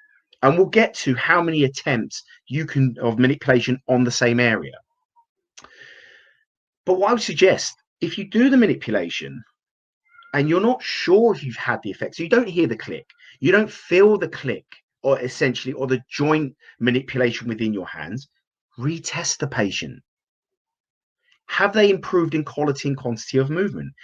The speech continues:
Does the patient feel like something happened? Does the patient feel like that their pain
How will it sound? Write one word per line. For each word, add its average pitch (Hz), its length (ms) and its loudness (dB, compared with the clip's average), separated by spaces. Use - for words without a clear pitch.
Does 165 240 4
the 208 120 0
patient 190 480 2
feel 156 420 2
like - 220 -2
something 139 600 -2
happened? 110 520 -6
Does 180 220 4
the - 80 -4
patient 170 460 -4
feel 107 320 -4
like 87 340 -10
that 117 420 2
their 147 240 4
pain 165 520 2